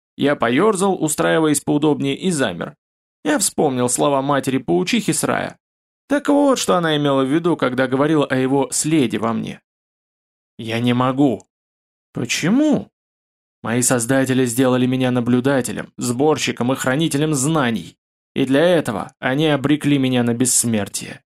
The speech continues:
Я должен был наблюдать и копить». «Но ты же вмешивался, развязывал войны.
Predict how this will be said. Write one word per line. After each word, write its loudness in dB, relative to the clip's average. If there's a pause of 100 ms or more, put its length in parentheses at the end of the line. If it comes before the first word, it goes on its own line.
(200)
Я -4
должен 0
был 2
наблюдать 2
и -2
копить». -4 (800)
«Но -2
ты 2
же 2
вмешивался, -2 (220)
развязывал 2
войны. 0